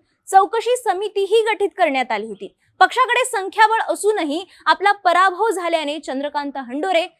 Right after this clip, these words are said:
स्वपक्षावर नाराज झाले होते. त्याची भरपाई करण्याचा प्रयत्न, तसंच त्यांचं राजकीय पुनर्वसन म्हणून त्यांना आता राज्यसभेची उमेदवारी जाहीर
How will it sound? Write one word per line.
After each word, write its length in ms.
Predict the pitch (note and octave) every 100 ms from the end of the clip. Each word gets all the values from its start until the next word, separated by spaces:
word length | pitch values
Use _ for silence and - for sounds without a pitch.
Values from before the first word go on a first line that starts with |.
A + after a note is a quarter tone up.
| _
स्वपक्षावर 720 | - F4 G4 F4 - C#4 D4+
नाराज 440 | E4+ D4 C#4+ C#4+ A#3
झाले 220 | C#4 A3
होते. 280 | G3+ G3 - _ -
त्याची 160 | B3+ D4+
भरपाई 400 | E4 D4 F4 G#4
करण्याचा 400 | G#4+ G4 F#4+ G4
प्रयत्न, 440 | F#4 F#4 C#4 D4 F#4+ _ -
तसंच 240 | F#4+ A#4 A4
त्यांचं 240 | A4 A4+ B4
राजकीय 460 | E4 E4 G#4+ A4 A4
पुनर्वसन 520 | F#4+ F#4+ A4+ A4 G#4+
म्हणून 300 | G#4 F4 F4+ G#4+ _ -
त्यांना 180 | E4+
आता 200 | F4 F#4+
राज्यसभेची 640 | F#4+ D4 B3 E4+ D#4 C#4+ F4+
उमेदवारी 480 | D#4 C4+ C4+ C#4 D#4+
जाहीर 320 | C4+ B3 C4+